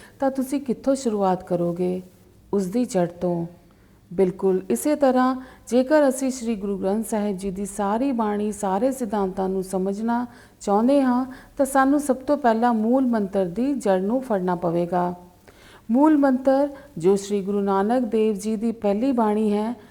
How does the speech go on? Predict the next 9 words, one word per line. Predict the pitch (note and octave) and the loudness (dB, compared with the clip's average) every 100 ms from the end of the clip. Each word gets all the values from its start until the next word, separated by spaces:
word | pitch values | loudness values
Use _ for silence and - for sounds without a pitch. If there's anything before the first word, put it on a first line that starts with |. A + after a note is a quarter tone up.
| - | -20
ਸਾਨੂੰ | - B3+ C#4 D#4 | -4 0 2 2
ਦੱਸਦਾ | A#3 F#3+ F3+ B3 | 2 0 0 0
ਹੈ | B3+ G#3 | 2 0
ਕਿ | G3 G#3 G3+ | -4 -6 -6
ਸਾਡਾ | - F3+ F3 A3+ | -4 -4 -2 -4
ਪਰਮਾਤਮਾ | A3+ F#3+ F3+ F3 F3 F#3 G#3 A3 - - - - - - _ | -2 -2 -2 -2 -4 -4 -6 -6 -8 -16 -20 -20 -20 -20 _
ਕਿਹੋ | A#3 A#3 C4 | 0 4 4
ਜਿਹਾ | B3+ G3+ F#3+ | 4 0 0
ਹੈ। | F3+ F3+ F3 F#3 | -2 -4 -6 -8